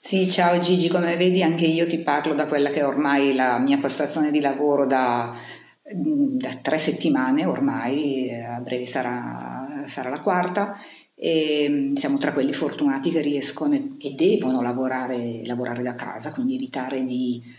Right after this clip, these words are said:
eh, di, di uscire e seguire <laughs> alla lettera l'hashtag del momento che io resto a casa, <clears throat> quindi fare la nostra parte, e la nostra parte abbiamo pensato di farla anche noi di Wico.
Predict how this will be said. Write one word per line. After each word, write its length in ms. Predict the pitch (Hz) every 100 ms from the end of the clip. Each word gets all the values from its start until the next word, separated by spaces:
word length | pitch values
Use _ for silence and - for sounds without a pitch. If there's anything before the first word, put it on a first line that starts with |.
| - -
eh, 640 | - 143 135 123 127 - 127
di, 160 | 131
di 160 | 127 131
uscire 520 | 131 143 143 151 160
e 40 |
seguire 540 | 139 151 165 156 151 156
<laughs> 80 | 156
alla 180 | 165 147
lettera 600 | 143 143 151 131 131 127
l'hashtag 460 | 131 131 - -
del 120 | 151
momento 380 | 143 - - -
che 100 | -
io 260 | - 147 135
resto 280 | 131 - -
a 60 |
casa, 420 | - 135 135 - -
<clears throat> 540 | - - - - -
quindi 720 | 302 - 294 285 - - 170
fare 240 | 165 160 165
la 80 | 156
nostra 360 | 151 156 147
parte, 680 | 139 131 131 135 190 190 -
e 360 | 185 170 165 156
la 60 | 160
nostra 260 | 180 220 220
parte 260 | 147 185
abbiamo 220 | 165 147
pensato 300 | 147 165 165
di 120 | 165 165
farla 440 | 165 156 156 151
anche 460 | 151 156 165 147 143
noi 220 | 147 139
di 140 | 147
Wico. 580 | 147 147 - 185 180 -